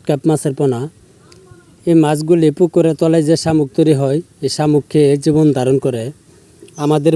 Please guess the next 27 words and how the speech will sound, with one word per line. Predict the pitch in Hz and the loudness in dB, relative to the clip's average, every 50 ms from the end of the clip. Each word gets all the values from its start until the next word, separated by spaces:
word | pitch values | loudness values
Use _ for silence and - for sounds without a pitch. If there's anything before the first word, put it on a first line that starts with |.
| 147 139 | 0 0
বুডের | 143 147 147 156 151 147 143 160 180 190 - _ _ _ _ _ - _ _ _ _ - - _ _ - 160 | 0 2 2 2 0 0 -2 -4 -6 -8 -12 _ _ _ _ _ -20 _ _ _ _ -20 -20 _ _ -6 -6
এক | 156 - 160 | -2 -2 -2
একটা | 139 _ - 170 151 156 160 | -4 _ -4 -2 0 2 2
ওজন | 165 151 147 170 160 147 151 170 185 _ _ _ - _ _ _ _ _ _ _ _ - - - - - - - 440 415 - - - - - - - 302 285 294 - - - - - | 2 2 2 2 2 2 0 -2 -4 _ _ _ -20 _ _ _ _ _ _ _ _ -20 -20 -20 -20 -20 -20 -20 -20 -20 -20 -20 -20 -20 -20 -16 -16 -14 -14 -16 -18 -20 -14 -6 -2
পনেরো | 190 175 175 180 175 175 151 | 0 2 4 4 2 2 0
কেজি, | 165 165 156 170 160 160 | 0 0 0 0 0 0
বিশ | 180 - - - | -2 -2 -2 -2
কেজি | 180 165 156 151 147 170 190 - _ _ _ _ _ _ _ _ - 151 | -2 0 0 0 0 -2 -4 -8 _ _ _ _ _ _ _ _ 0 0
এই | 165 170 147 | 0 2 2
বুট | 151 160 147 - 165 | 0 0 0 2 0
মাছ | 156 147 - - - | 0 0 -2 -4 -4
থেকে | 160 139 143 139 135 | -4 -2 0 0 0
আমরা | 131 135 139 143 | 0 0 2 2
এই | 139 139 | 2 2
মাছগুলি | 139 139 131 135 135 143 156 160 - | 2 0 -2 -2 -2 -2 -2 0 0
তৈরি | 170 165 165 156 - | 0 0 0 0 0
করে | 165 156 156 151 | 2 2 2 2
রেখেছি। | 160 147 165 156 - - 226 240 240 _ - _ - - - - _ - - 165 | 2 2 0 -2 -2 -2 -4 -4 -4 _ -20 _ -20 -20 -20 -20 _ -14 -10 -8
আপনারা | 156 139 175 156 147 151 143 143 | -6 -2 0 0 0 0 0 0
যারা | 147 147 151 156 165 | 0 0 2 2 2
নিতে | 175 165 185 160 - | 2 2 0 -2 0
চান, | - 208 233 214 | 0 -2 -2 -2
তারা | - 156 156 156 151 | -2 -2 0 0 0
অবশ্যই | 147 151 - - 156 156 147 | 0 0 -2 0 0 0 0
আমাদের | 143 143 135 143 143 - - | 0 0 0 -2 -4 -4 -4
সাথে | 147 131 - 190 202 175 156 | -4 -2 0 0 0 0 0
যোগাযোগ | 165 151 160 151 139 143 | -2 0 0 -2 -2 -4